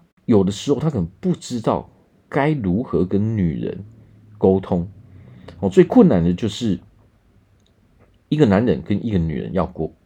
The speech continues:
要沟通这件事情，这是非常困难的原因，啊，就是因为我们的思考逻辑，哦，是不一样的，我们表达方式，呃，也是不一样的。哦，那我们女人表达方式其实都是很隐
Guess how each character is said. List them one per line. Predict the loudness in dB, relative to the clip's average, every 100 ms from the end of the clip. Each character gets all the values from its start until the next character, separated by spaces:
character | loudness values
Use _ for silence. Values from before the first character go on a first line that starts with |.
| -4
要 | 0 2
沟 | 2 0
通 | -2 -8 -4
这 | -2
件 | -2 -4
事 | -8 -10
情， | -10 -16 -20 -10
这 | -4 -2
是 |
非 | 0 0
常 | 0
困 | -2 -2
难 | -2 -4
的 |
原 | -8 -6 -4
因， | -6 -10 -20 _ -8
啊， | -8 -6
就 | -6
是 | -6 -8 -12 -4
因 | -2 2
为 | 0 0
我 | -4
们 | -6 -6
的 | -8
思 | -10 -14 -12 -12
考 | -10 -10 -8
逻 | -6 -6
辑， | -10 -16 -18 _ _
哦， | -18 -14
是 | -10 -10
不 | -4 -2
一 | 0
样 | 0 -2
的， | -4
我 | -4
们 | -4 -2
表 | -2 -2
达 | -4 -8 -10
方 | -8 -8 -8
式， | -8 -6 -6 -10 _ _ _ _
呃， | -8
也 | -6 -6
是 | -6 -8
不 | -4 0 0
一 | 2
样 | 2 0
的。 | -6 -14 _ _ -20 -16 0
哦， | 6
那 | 8
我 |
们 | 8 6
女 | 6 4
人 | 4
表 | 2 2
达 | 0 -2
方 | 0 0
式 | -2 -6
其 | -8 -8
实 | -6 -4
都 | -4
是 | -6
很 | -4 -2 -2
隐 | -4